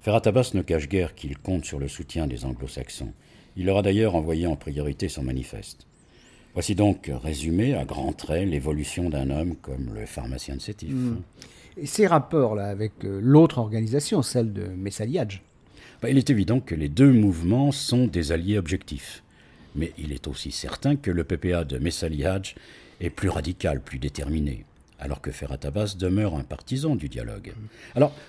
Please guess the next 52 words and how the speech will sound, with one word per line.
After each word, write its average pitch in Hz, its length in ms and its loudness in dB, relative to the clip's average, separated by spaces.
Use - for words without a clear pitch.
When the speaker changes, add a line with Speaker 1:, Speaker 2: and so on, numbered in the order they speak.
Speaker 1:
revenons 143 320 6
à 110 60 4
Sétif. - 400 -6
Speaker 2:
Oui, 151 120 8
attends, 127 200 0
rappelons 147 400 2
quand 120 140 0
même 139 220 4
que, - 100 -8
que 113 240 -2
Messali 120 500 2
Hadj 180 200 -2
a 113 100 0
été 117 200 -4
arrêté 156 400 -4
quelques 180 280 6
jours 104 160 -10
plus 180 120 -10
tôt, 101 240 -4
hein. 147 120 -6
Speaker 1:
C'est - 280 -2
en 135 80 6
effet 92 180 0
excessivement 87 520 0
important. - 440 -8
Et 80 60 -6
je 73 40 -4
peux 107 120 -2
vous 92 120 0
dire 80 160 0
tout 80 100 -8
de 73 60 -10
suite - 280 -4
qu'il 76 180 -4
ne 71 80 0
s'agit 71 340 -6
nullement 101 420 2
d'un 67 140 -6
hasard. 62 380 -8
Speaker 2:
Quoi 110 80 -10
alors, 104 220 -10
une 98 160 -12
provocation ? 127 640 -8
Speaker 1:
Bon, - 180 -4
euh, - 40 -16
nous 107 160 2
verrons 104 220 0
ça 104 120 -4
plus 71 160 -8
tard. 101 260 -10
Speaker 2:
Ah 107 80 -14
bon. 107 60 -16